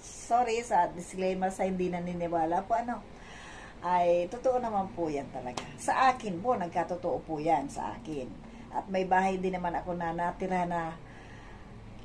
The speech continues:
naka, hindi ko alam na ako'y may nakatabing pera, guys. Yon.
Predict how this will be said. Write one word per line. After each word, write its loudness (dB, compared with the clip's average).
naka, 4
hindi 4
ko 2
alam 6
na 0
ako'y -4
may 0
nakatabing -2
pera, -6
guys. -14
Yon. -4